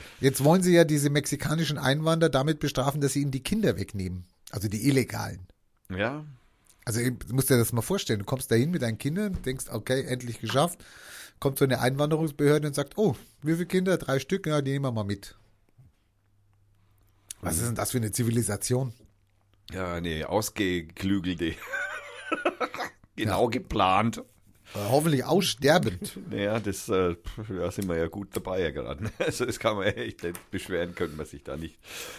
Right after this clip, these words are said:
Speaker 1: Und bei den sieben Ländern hat er jetzt den Irak rausgenommen, weil das ja großartige Kämpfer sind.
Speaker 2: Ja,
Speaker 1: Ja?
Speaker 2: das sind, ja.
Speaker 1: Ah, hallo.
Speaker 2: Das
Speaker 1: Ah.
Speaker 2: Schlimme, weißt du, was der Hammer ist an diesem ganzen Wahnsinn,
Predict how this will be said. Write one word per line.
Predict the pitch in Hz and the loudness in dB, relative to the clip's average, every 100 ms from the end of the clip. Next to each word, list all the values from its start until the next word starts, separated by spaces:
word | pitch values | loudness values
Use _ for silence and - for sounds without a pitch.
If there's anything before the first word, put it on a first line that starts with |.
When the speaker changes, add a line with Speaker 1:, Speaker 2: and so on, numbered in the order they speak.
| - | -8
Speaker 1:
Und | 135 | 0
bei | 131 | 4
den | 135 139 | 4 4
sieben | 127 170 | 2 2
Ländern | 139 147 190 170 | 4 4 6 6
hat | 165 | 8
er | |
jetzt | 160 156 156 | 8 6 4
den | |
Irak | 151 139 147 147 | 4 6 6 8
rausgenommen, | 160 180 139 110 92 90 - _ _ - | 6 6 4 2 0 -6 -12 _ _ -6
weil | 127 127 | -2 0
das | 120 | 2
ja | 127 | 2
großartige | 117 135 147 127 127 131 | 2 -2 -2 -2 -2 -2
Kämpfer | 127 151 139 110 | 0 0 0 0
sind. | 101 95 | 0 0
Speaker 2:
Ja, | 127 147 175 | 2 8 8
Speaker 1:
Ja? | 127 | 8
Speaker 2:
das | 143 | 6
sind, | 131 117 | 2 2
ja. | 143 120 - - - - - - - | 2 2 0 -4 -6 -8 -10 -10 -2
Speaker 1:
Ah, | 131 131 151 - - 523 539 587 - - _ - - _ - _ - - | 4 8 10 8 6 -2 -12 -18 -20 -20 _ -20 -20 _ -20 _ -20 -6
hallo. | 104 143 151 147 139 143 131 - - - - _ _ - - - - - - - _ - - - 117 | 6 8 10 12 10 10 6 0 -14 -16 -20 _ _ -20 -20 -20 -20 -20 -20 -20 _ -20 -18 -10 -2
Speaker 2:
Das | 110 | 2
Speaker 1:
Ah. | 120 151 165 170 | 10 12 12 12
Speaker 2:
Schlimme, | 127 | 12
weißt | 127 - | 10 10
du, | 175 | 8
was | 170 | 8
der | 147 131 | 6 6
Hammer | 165 208 | 6 6
ist | 117 139 | 6 4
an | 127 | 0
diesem | 120 117 120 | 0 -2 0
ganzen | 110 131 139 | 0 0 0
Wahnsinn, | 92 117 165 170 | 0 2 -2 -4